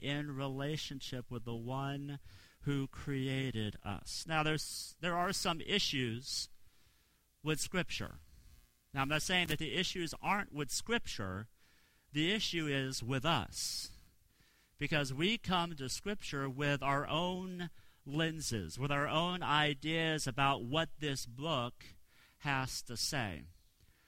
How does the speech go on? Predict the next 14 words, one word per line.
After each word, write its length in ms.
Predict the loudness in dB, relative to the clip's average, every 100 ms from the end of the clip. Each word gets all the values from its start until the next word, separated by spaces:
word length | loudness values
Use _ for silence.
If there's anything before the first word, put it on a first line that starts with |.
| _ 0
I 80 |
kind 200 | 4 4
of 80 | 6
think 160 | 2 2
about, 380 | 4 4 4 2
Paul 480 | 4 4 4 -2 -6
shares 440 | -4 0 2 2
with 140 | -2 -2
this 240 | 0 0
in 120 | -2
the 60 | -2
thirteenth 480 | 0 0 0 -4 -4
chapter 540 | 0 0 0 -2 0
of, 260 | 2 2